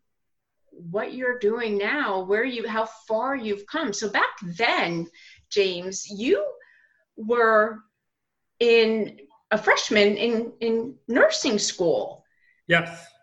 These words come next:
Speaker 1: And
Speaker 2: Yeah, I was
Speaker 1: so we're gonna leave it at that for a
Speaker 2: Okay.
Speaker 1: moment. And, and we're gonna refresh everybody that you are in recovery for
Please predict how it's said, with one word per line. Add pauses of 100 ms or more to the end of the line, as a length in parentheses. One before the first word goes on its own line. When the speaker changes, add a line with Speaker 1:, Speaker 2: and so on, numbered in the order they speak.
(400)
Speaker 1:
And
Speaker 2:
Yeah,
I
was
Speaker 1:
so
we're
gonna
leave
it
at
that (500)
for
a
Speaker 2:
Okay.
Speaker 1:
moment. (1200)
And,
and
we're
gonna
refresh
everybody
that (160)
you
are
in
recovery
for